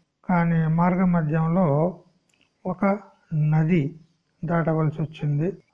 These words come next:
ఆ నదిని దాటిన తర్వాత వాళ్ళకు సంశయం వచ్చింది. ఏమనంటే, మనం పది మందిమి నది నుంచి వచ్చాం కదా, మరి పది మందికి పది మందిమి నది నుంచి ఈవరి తీరానికి వచ్చామా,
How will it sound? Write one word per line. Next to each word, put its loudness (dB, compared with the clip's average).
ఆ 6
నదిని 4
దాటిన 2
తర్వాత 0
వాళ్ళకు 0
సంశయం 0
వచ్చింది. -4
ఏమనంటే, -2
మనం -2
పది 0
మందిమి 2
నది 2
నుంచి 0
వచ్చాం 0
కదా, 2
మరి 0
పది 2
మందికి 2
పది 0
మందిమి 6
నది 0
నుంచి 0
ఈవరి 4
తీరానికి 0
వచ్చామా, -2